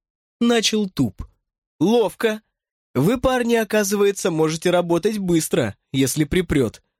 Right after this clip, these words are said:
Однако, похоже, вы получили не то, что хотели и на что рассчитывали». «Наши люди обнаружили объективные доказательства, подтверждающие ваше сообщение. Свидетели на месте тоже его подтверждают.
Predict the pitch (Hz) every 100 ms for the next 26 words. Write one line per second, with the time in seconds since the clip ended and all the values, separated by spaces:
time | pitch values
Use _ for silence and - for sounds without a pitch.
0 | _ _ _ _ - 202 240 269 - 220
1 | 202 180 - 233 190 185 180 _ _ -
2 | 214 262 226 226 202 226 208 208 214 -
3 | 233 - 131 - 123 - 214 131 117 123
4 | - 151 151 170 - 143 110 101 98 95
5 | _ _ _ _ _ _ _ _ _ _
6 | - 120 156 - 160 180 190 139 120 120
7 | 131 156 143 135 127 120 120 - - 135
8 | 131 117 110 110 107 160 151 113 - 104
9 | 92 _ _ - 220 190 180 135 139 147
10 | 143 - 131 117 113 120 143 151 - -
11 | 120 98 95 90 _ _ _ _ - 139
12 | 175 160 202 170 147 131 123 160 - 147
13 | - 127 143 135 123 131 135 - 165 160
14 | 147 120 98 -